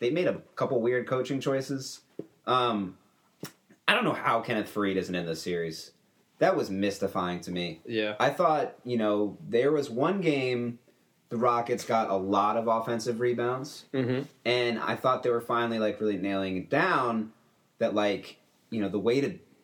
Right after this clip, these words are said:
Speaker 1: and we've, like, you know, this has been a weakness of the Warriors for years, but especially if they're gonna play their key guys all the time, like, make them box out hard every possession, like,
Speaker 2: Yeah.
Speaker 1: crash the glass.
Speaker 2: Absolutely.
Speaker 1: Um, and I, that's how the Thunder, uh, kind of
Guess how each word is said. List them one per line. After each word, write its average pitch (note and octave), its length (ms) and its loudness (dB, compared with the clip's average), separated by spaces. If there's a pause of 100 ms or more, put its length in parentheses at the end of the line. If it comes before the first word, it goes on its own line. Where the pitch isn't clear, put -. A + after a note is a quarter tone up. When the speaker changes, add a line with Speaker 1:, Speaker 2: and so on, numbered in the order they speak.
Speaker 1:
and G#2 220 0
we've, B2+ 320 -4
like, A2+ 220 -6
you B2 80 -2
know, D#2+ 120 -2
this A#2 140 -2
has B2+ 60 -6
been B2 140 0
a A2+ 40 0
weakness A#2 300 0
of A2 60 -10
the G#2 60 0
Warriors G2 360 2
for F#2 100 -4
years, C#3+ 420 2
but G#2+ 380 0 (480)
especially - 540 0
if - 80 -2
they're A#2 100 2
gonna G#2+ 120 0
play A2+ 220 0
their G2+ 120 2
key G#2+ 240 -2
guys G#2 320 2
all F#2+ 240 2
the F#2 80 0
time, A2 320 0
like, E2 180 -4
make G#2 240 -2
them F#3+ 140 0
box G2 320 0
out F#2+ 180 0
hard F#2+ 340 -2
every E2 220 -4
possession, F#2 640 -6
like, - 180 -10
Speaker 2:
Yeah. A#2+ 140 2
Speaker 1:
crash B2 300 -2
the - 80 -4
glass. G2 640 -2
Speaker 2:
Absolutely. A#2 500 -2
Speaker 1:
Um, G#2+ 500 2
and A2+ 100 -2
I, G#2 120 0
that's C3 240 0
how G3 120 2
the C3 100 0
Thunder, G2 680 0
uh, F#2 360 2 (340)
kind G2 160 -4
of F2 100 -4